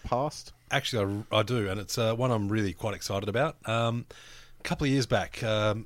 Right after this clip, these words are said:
Speaker 2: F one driver by the name of Robert, uh, Kubica got in a massive accident in, when he was rallying in his off time because, you know, being an F one driver isn't dangerous enough. You need to add rallying through fucking forests to it.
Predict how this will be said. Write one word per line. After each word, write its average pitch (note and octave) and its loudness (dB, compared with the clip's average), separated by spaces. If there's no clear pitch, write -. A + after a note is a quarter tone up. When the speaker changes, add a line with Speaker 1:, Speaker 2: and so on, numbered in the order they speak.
Speaker 2:
F C3 -2
one A#2+ 2
driver A2 4
by G#2+ 4
the G#2 0
name G#2 4
of G2 -2
Robert, G#2 0
uh, G2 2
Kubica G#2 -4
got A2+ -4
in G2 2
a G2 2
massive A2 0
accident G2 -4
in, G2 -4
when G#2 -2
he G2+ 2
was F#2 -2
rallying G2+ 2
in F#2 0
his F#2 -2
off G#2 0
time E2+ -4
because, F2+ -4
you G#2 -6
know, F2 -4
being G2 -2
an G2 -2
F - -4
one F#2+ -2
driver F#2 -2
isn't F2+ -6
dangerous F#2 -4
enough. F#2+ -6
You F#2+ -6
need F#2+ -4
to F2 -8
add F#2 -2
rallying F#2+ 0
through F#2 -6
fucking - -10
forests - -4
to F#2+ -6
it. - -12